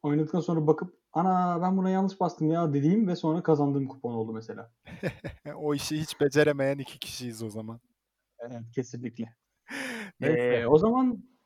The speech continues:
Speaker 1: direkt bence konuya girelim.
Speaker 2: Girelim abi.
Speaker 1: Eğlenceli olduğunu düşündüğüm bir konu aslında bu, Rafet. Sana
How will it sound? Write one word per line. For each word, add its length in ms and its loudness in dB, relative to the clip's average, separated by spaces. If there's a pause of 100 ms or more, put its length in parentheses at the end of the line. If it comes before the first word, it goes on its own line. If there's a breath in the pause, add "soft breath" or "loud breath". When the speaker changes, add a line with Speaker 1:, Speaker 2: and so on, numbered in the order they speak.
Speaker 1:
direkt 300 10
bence 240 4
konuya 300 0
girelim. 520 2 (160)
Speaker 2:
Girelim 360 -2
abi. 300 -14 (880)
Speaker 1:
Eğlenceli 480 6
olduğunu 400 8
düşündüğüm 380 4
bir 80 2
konu 500 -2
aslında 440 -4
bu, 60 -4
Rafet. 340 -2
Sana 500 -2